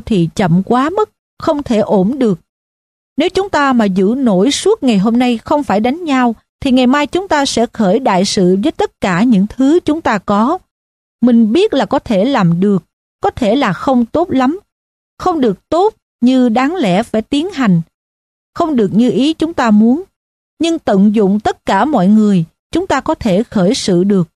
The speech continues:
Nếu chúng ta không phải đánh nhau hôm nay, nếu mà phải đánh nhau hôm nay thì cầu trời phù hộ cho chúng ta. Trong lúc chờ đợi, mình thấy không có chỗ nào nằm chờ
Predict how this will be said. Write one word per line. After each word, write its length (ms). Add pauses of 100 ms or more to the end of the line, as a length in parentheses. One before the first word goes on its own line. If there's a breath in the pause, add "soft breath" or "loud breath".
(540)
Nếu 280
chúng 180
ta 240
không 280
phải 280
đánh 300
nhau 200
hôm 280
nay, 220 (520)
nếu 180
mà 320
phải 160
đánh 220
nhau 160
hôm 260
nay 300
thì 280
cầu 200
trời 320
phù 300
hộ 380
cho 100
chúng 240
ta. 280 (1200)
Trong 120
lúc 240
chờ 200
đợi, 380 (220)
mình 200
thấy 240
không 200
có 100
chỗ 200
nào 320
nằm 260
chờ 320